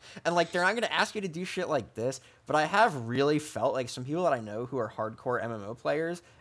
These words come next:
it's like they're being asked to have, like, a second job and really be on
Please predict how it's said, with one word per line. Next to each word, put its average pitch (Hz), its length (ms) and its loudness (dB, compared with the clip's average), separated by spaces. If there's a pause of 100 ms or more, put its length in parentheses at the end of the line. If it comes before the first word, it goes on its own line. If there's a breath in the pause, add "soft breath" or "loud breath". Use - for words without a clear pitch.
(120)
it's - 160 -4
like 185 180 0
they're 185 100 0
being 160 300 -8
asked 123 280 -6
to 135 60 -6
have, 123 300 -2
like, 127 160 0
a 110 60 -6
second 104 440 -4
job 101 460 -6
and 113 140 -8
really 123 160 -2
be 123 200 -8
on 120 320 -2